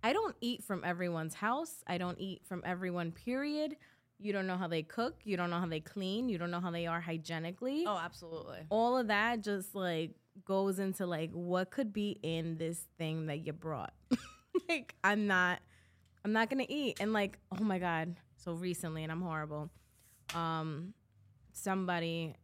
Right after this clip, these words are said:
Speaker 1: in my workplace, not the cleanest,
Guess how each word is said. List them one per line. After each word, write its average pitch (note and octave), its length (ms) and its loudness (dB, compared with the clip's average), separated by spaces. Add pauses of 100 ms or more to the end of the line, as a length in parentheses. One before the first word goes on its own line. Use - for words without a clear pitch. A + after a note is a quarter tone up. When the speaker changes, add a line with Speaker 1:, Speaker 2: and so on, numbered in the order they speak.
Speaker 1:
in F3 120 -2
my E3+ 120 0
workplace, F#3 1000 -2 (560)
not A3+ 280 -4
the G3 80 -4
cleanest, A3+ 760 2